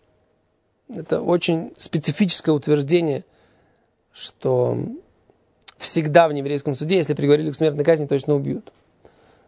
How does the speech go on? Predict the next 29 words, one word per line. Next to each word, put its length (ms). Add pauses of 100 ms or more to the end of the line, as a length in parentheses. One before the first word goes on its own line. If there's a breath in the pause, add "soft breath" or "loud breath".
(140 soft breath)
Это, 460 (200)
ну, 140
как 200
бы, 100
скажем 340
так, 160
это, 320 (240)
это 220
да, 340
но 180
это 140
вопрос, 340
это 220
тоже 240
вопрос 360
вероятностный, 720
как 160
бы, 80
да. 140 (1300 soft breath)
Омар 220
ле 120
Абай, 260
говорит 180
Рабай, 260
«Бейздин 380
шель 260
овди 300
коховим 380
нами». 340